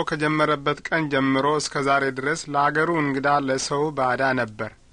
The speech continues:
በዚሁ ምክንያት የከተማውን መውጫና መግቢያ አያውቀውም። እንደ አጋጣሚ አንድ ቀን ወደ ባንክ ለመሄድና ቼክ ለመመንዘር ፈልጎ መንገዱ ጠፋበትና ቆሞ ሲያመነታ አቶ ከበደን አየው።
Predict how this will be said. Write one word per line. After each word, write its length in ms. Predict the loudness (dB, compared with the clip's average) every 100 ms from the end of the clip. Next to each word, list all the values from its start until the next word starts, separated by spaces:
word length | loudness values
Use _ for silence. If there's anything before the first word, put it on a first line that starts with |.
| -20 _ _ -20 -20 _ _ _ _ -20 -20 -20 -10
በዚሁ 320 | 2 4 4 2
ምክንያት 600 | 2 0 2 4 4 2 -8 -8
የከተማውን 720 | -4 -2 2 4 6 6 4
መውጫና 540 | 4 2 2 0 2 2
መግቢያ 400 | 2 0 0 0 2
አያውቀውም። 640 | 4 4 4 2 -2 -2 -6 -12 -20 _ -20 -20 -20 -20 -20 _ _ -4
እንደ 140 | 4 6
አጋጣሚ 520 | 6 6 6 4 4 4
አንድ 240 | 4 4 -2
ቀን 240 | -2 0 0
ወደ 200 | 2 0 2
ባንክ 300 | 2 2 0
ለመሄድና 600 | -2 -2 -2 -2 -2 0 0 -4
ቼክ 260 | -4 -4 -4
ለመመንዘር 640 | -2 0 2 2 0 -2 -2
ፈልጎ 460 | -2 -2 -2 -4 -2 -4 -4
መንገዱ 420 | -4 -2 -2 -2 -2
ጠፋበትና 800 | -6 -8 0 0 0 -4 -2 -2 0 -2 -4
ቆሞ 260 | -4 0 0
ሲያመነታ 760 | 0 0 0 0 -2 -6 -4 -2 0
አቶ 260 | -2 -2
ከበደን 500 | -8 -8 -4 -2 -2 -2
አየው። 420 | -4 -4 -8 -10